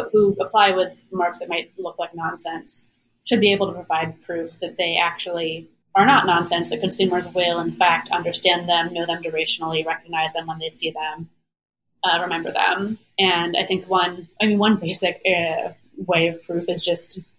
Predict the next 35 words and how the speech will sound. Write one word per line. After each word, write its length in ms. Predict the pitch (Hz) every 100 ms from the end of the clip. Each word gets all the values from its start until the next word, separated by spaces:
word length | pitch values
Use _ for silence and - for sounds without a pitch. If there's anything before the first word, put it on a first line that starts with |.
| _ _ _
explaining 560 | - - - 165 170 180
your 180 | 165 160
reason 600 | 156 165 220 240 254 247 -
for 240 | - 233 233
picking 280 | 233 254
the 80 | 254
mark. 320 | 262 269 294 302 -
I 40 |
think 180 | 190 170
a 60 |
lot 260 | 170 165 165
of 100 | 165
marks 360 | 170 165 - -
that 120 | 175
are 140 | 170
actually 380 | 165 165 - 165
meant 240 | 165 165
to 120 | - 165
work 240 | 165 165
as 120 | 170
marks, 400 | 165 165 170 -
there's 180 | 175 160
a, 220 | 160 160 - _ _ -
the 80 |
person 240 | 185 202 202
didn't 240 | 170 185
just 300 | 185 - -
grab, 400 | 185 165 160 160 - _ _ _
like, 140 | 160
Scrabble 340 | - 165 160 180
tiles 440 | 185 180 180 185
out 80 | 180
of 80 | 185
a 40 |
bag. 380 | 180 196 196